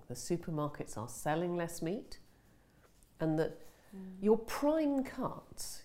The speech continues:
Speaker 1: your really delicious, rare steak,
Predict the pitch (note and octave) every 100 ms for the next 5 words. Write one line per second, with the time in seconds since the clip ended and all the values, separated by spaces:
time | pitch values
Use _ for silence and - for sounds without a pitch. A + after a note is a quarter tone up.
0 | - F3 F3 F3+ A#3 A#3+ A3+ A3 G3+ F#3
1 | D#3+ - - - E3 D3+ D3 E3 E3 D#3
2 | D#3 - - A#2 - - -